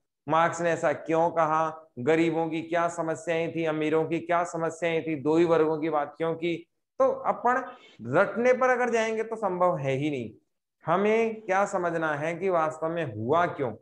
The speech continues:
और उसमें कौन सी condition apply थी या ये सिद्धांत है क्या। अगर हम सिद्धांतों की तरफ जाएंगे, हम theories की तरफ जाएंगे तो political हमारे लिए बहुत easy होती चली जाएगी। अगर रटने पर जाएंगे तो फिर मामला गड़बड़ होता ही चला जाएगा।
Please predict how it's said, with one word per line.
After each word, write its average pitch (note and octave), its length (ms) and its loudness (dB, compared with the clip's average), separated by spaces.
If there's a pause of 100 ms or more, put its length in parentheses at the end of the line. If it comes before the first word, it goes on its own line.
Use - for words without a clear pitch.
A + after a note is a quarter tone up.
(260)
और F3 220 4
उसमें G#3 560 -2
कौन F#3+ 320 2
सी A3+ 180 0
condition F#3+ 380 -2
apply D#3+ 420 0
थी F3+ 560 -4
या F#3 100 2
ये G#3 100 6
सिद्धांत E3 600 0
है C#3 320 0
क्या। C#3 260 -4 (360)
अगर F#3 280 4
हम G#3+ 200 2
सिद्धांतों E3+ 720 0
की G#3+ 100 -2
तरफ G3 260 -2
जाएंगे, E3+ 400 -2
हम F3 280 -4
theories D#3+ 360 0
की F#3 120 -6
तरफ D#3+ 220 -2
जाएंगे D#3 440 -2
तो - 380 -6
political E3+ 480 2
हमारे D#3 240 2
लिए D#3+ 180 0
बहुत D3 500 -2
easy F3+ 300 0
होती E3+ 240 2
चली C#3 200 -2
जाएगी। B2 520 -6 (140)
अगर E3+ 200 2
रटने E3+ 380 2
पर A3 180 2
जाएंगे F#3+ 420 -2
तो F#3 140 -4
फिर E3+ 160 -2
मामला D3+ 360 0
गड़बड़ C3+ 320 -2
होता B2+ 220 -4
ही G#3+ 540 0 (100)
चला D#3+ 240 4
जाएगा। B2+ 540 -2